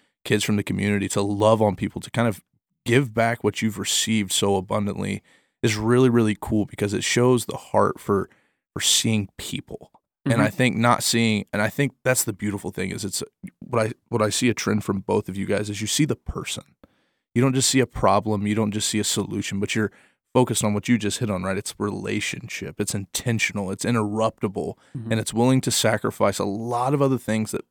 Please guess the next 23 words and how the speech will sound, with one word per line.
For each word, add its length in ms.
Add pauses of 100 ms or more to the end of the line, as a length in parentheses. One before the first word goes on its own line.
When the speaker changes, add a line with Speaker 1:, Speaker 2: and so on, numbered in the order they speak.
Speaker 1:
a 60
lot 260
of 60
people 280
wouldn't 320
for 80
the 100
sake 280
of 160
that 240
person 360
knowing 340 (440)
God 260
really 240
loves 300
them 160
at 80
the 100
end 140
of 60
the 80
day. 220
Speaker 2:
Yeah, 120